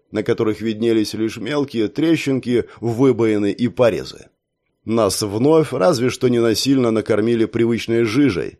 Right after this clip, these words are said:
которая уже казалась безвкусной. Потом намыли в бане и растащили по комнатам.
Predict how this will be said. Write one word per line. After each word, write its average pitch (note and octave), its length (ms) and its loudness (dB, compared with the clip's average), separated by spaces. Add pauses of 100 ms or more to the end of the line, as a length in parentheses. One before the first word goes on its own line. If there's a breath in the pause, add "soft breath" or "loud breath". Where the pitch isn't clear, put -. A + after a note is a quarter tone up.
(120)
которая A2 360 2
уже G#2 240 0
казалась A2 500 0
безвкусной. F#2+ 760 -6 (240)
Потом F3 380 0
намыли A#2 320 2
в G2 140 -2
бане C#3+ 420 4 (200 loud breath)
и C3 120 2
растащили D3+ 720 0
по A#2 160 0
комнатам. D2 640 -6